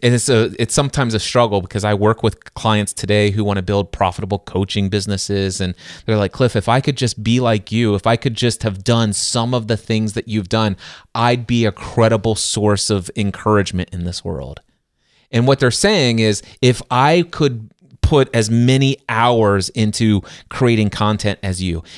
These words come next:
if I could have built as many relationships as you have,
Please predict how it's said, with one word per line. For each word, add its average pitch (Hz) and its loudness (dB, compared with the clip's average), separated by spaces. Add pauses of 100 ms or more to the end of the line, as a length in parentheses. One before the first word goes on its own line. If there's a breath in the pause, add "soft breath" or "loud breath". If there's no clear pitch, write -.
if 117 0
I 143 2
could 151 2
have 120 2
built 123 2
as 104 0
many 120 2
relationships 107 -2
as 98 -4
you 98 -2
have, 92 -2